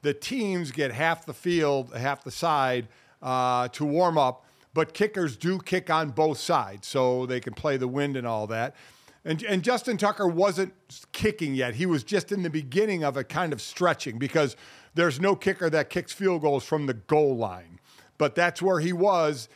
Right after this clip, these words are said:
He was, like, on the five-yard line, and he had his, his kicking tee and his helmet on the goal line. So i-, if players are playing there on the opposing team, you gotta move your stuff. And even Justin Tucker said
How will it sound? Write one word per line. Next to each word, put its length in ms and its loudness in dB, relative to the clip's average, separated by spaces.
He 160 0
was, 220 2
like, 220 0
on 140 0
the 100 -2
five-yard 720 2
line, 300 0
and 120 -4
he 120 -4
had 280 -2
his, 280 -2
his 280 -2
kicking 480 -4
tee 360 -4
and 100 -4
his 160 -10
helmet 360 0
on 220 -4
the 60 -4
goal 360 2
line. 340 -12
So 380 2
i-, 120 -20
if 420 0
players 500 2
are 180 0
playing 400 2
there 160 2
on 100 0
the 100 0
opposing 480 0
team, 300 -2
you 160 -2
gotta 240 2
move 280 -2
your 120 -6
stuff. 360 -10
And 140 2
even 240 2
Justin 400 0
Tucker 360 -2
said 320 -4